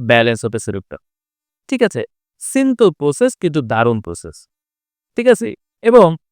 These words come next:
একই পদ্ধতিতে আপনি এখানে যে কোনো অ্যাড নেটওয়ার্ক ইউজ করতে পারবেন। যেমন রয়েছে, আহ, হিলটপ রয়েছে, যেমন অ্যাডভার্টিকা রয়েছে, যেমন মনিট্যাগ রয়েছে, এগুলো সবই আপনি ব্যবহার করতে পারবেন।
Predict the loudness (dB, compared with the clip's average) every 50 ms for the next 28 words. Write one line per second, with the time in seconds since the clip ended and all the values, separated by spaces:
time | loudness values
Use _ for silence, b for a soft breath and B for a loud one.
0 | _ -4 -4 -2 0 0 2 4 2 2 2 0 -2 -2 0 0 0 0 0 -2
1 | -4 -2 0 0 0 0 0 -2 -2 -2 -4 -4 -6 -6 -4 -2 -2 0 0 0
2 | 0 0 -2 -2 -4 -4 -4 -2 -4 -4 -2 0 0 0 -2 -2 -4 -2 -2 -2
3 | -4 -6 -6 -6 -6 -8 -8 -8 -8 -10 -12 _ _ _ _ _ _ _ _ 0
4 | 0 0 0 0 0 2 0 0 0 0 -2 -2 -2 -2 -6 _ _ _ _ _
5 | _ _ _ -2 0 2 2 2 2 2 0 0 2 2 2 4 4 2 2 2
6 | 2 2 2 2 0 0 -2 -2 0 0 -2 -2 -2 -4 -6 -2 0 0 2 2
7 | 2 0 2 2 0 0 0 2 2 0 -2 -2 -4 -4 -4 -4 -4 -2 0 0
8 | 2 2 0 -4 -4 -4 -2 -2 -2 0 -2 0 0 0 -2 0 -2 -4 -4 -4
9 | -4 -8 -4 -4 -4 -4 -2 0 2 2 4 4 2 0 0 -2 -2 -2 -2 -2
10 | -2 -6 -8 -10 -10 -12 -14 -12 -12 -14 -14 -14 -16 -20